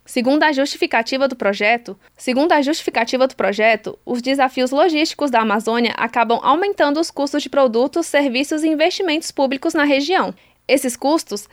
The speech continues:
estão relacionados às grandes distâncias, às dificuldades de transporte, ao acesso a comunidades isoladas e às condições climáticas da região.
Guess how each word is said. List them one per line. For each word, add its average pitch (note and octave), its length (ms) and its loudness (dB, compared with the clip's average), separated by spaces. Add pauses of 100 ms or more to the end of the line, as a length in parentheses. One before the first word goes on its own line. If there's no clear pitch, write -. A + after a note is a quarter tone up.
estão A#3+ 240 0
relacionados D4+ 680 2
às D4 160 4
grandes B3+ 360 0
distâncias, C#4+ 580 -2 (100)
às B3 200 2
dificuldades B3+ 580 -2
de A#3 80 -6
transporte, C4+ 680 0
ao A3+ 200 2
acesso B3 400 2
a C4 40 0
comunidades A#3 520 0
isoladas B3 520 2
e D#4 60 0
às C#4 160 0
condições E4+ 500 -2
climáticas C#4+ 540 0
da C4 80 0
região. C4+ 540 0